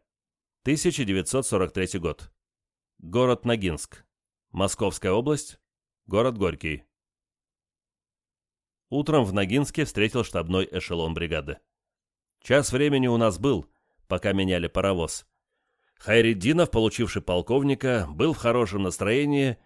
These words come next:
и совсем не парился насчет своего ареста. Типа, всяко бывает. Я за собой ничего такого не чувствую. Советский суд — самый справедливый суд – а чекисты-особисты — люди подневольные,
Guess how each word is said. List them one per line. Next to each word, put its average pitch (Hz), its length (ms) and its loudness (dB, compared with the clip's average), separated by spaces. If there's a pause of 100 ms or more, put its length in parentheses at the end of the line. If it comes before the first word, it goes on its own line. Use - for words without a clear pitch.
(240)
и 214 160 -2
совсем 151 440 0
не 107 100 2
парился 120 520 0
насчет 85 360 -4
своего 85 360 -4
ареста. 82 500 -4 (540)
Типа, 110 380 2
всяко 147 400 -4
бывает. 80 540 -2 (400)
Я 170 160 2
за 131 100 -2
собой 113 400 2
ничего 101 360 0
такого 90 340 -2
не 92 120 0
чувствую. 135 640 0 (300)
Советский 120 560 0
суд — 165 300 0
самый 107 280 0
справедливый 90 640 -2
суд – - 340 -2 (380)
а 165 220 0
чекисты-особисты — 104 1080 -2
люди 90 240 -4
подневольные, 139 880 0